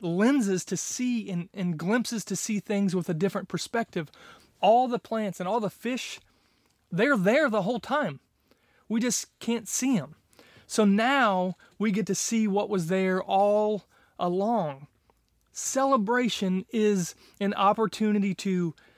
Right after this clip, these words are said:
to, uh, glass bottom boat the beauty of what's there, what has been all along, but it's hidden. We can't see it otherwise.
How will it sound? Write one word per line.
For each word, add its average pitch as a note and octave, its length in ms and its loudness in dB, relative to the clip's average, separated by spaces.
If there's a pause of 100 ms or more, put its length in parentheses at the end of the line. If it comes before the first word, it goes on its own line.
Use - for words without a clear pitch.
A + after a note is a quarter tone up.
(260)
to, F#3+ 300 0
uh, D#3 200 -2 (360)
glass G#3 460 2
bottom F#3 460 2
boat F#3 360 2
the F3 140 0
beauty G3+ 460 2
of F3 100 2
what's F3 260 -2
there, G#3 380 -2
what F#3+ 200 0
has F3 180 0
been G#3 380 2
all G3 360 2
along, F#3+ 400 0
but F#3 100 0
it's E3+ 160 -6
hidden. G3+ 480 -4 (380)
We - 80 -2
can't A#3+ 300 0
see C#4 300 2
it - 140 -2
otherwise. E3+ 640 0